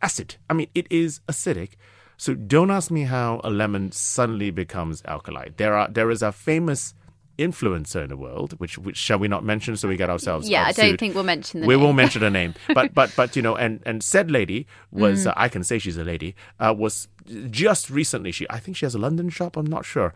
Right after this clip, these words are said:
Speaker 1: But anyway, she was in a,
Speaker 2: Yes.
Speaker 1: in a photo shoot selling her high P H water, alkali water,
Speaker 2: Yes.
Speaker 1: next to a bowl of lemons.
Speaker 2: I know.
Speaker 1: What's with that?
Speaker 2: <laughs>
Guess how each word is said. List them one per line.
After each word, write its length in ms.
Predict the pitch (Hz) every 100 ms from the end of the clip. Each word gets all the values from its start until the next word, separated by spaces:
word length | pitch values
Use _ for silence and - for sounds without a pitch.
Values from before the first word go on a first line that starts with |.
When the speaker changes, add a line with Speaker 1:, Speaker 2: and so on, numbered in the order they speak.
| -
Speaker 1:
But 140 | - 135
anyway, 320 | 175 127 101
she 140 | -
was 180 | 120 123
in 180 | 196 175
a, 40 | 131
Speaker 2:
Yes. 80 |
Speaker 1:
in 120 | - 139
a 60 |
photo 280 | 127 208 170
shoot 280 | - 101 82
selling 460 | - 139 131 123
her 160 | 120 117
high 400 | 101 - 170 196
P 200 | - 180
H 200 | 143 -
water, 320 | 135 120 69 -
alkali 320 | 90 98 85
water, 320 | 80 78 202
Speaker 2:
Yes. 520 | 214 214 196 - - -
Speaker 1:
next 260 | 170 - -
to 80 | 240
a 40 |
bowl 280 | 185 208 202
of 80 | 180
lemons. 440 | 202 170 104 - - -
Speaker 2:
I 100 | 214
know. 220 | 196 190 175
Speaker 1:
What's 260 | 233 247
with 120 | 277 254
that? 360 | 240 - - - - -
Speaker 2:
<laughs> 100 | 254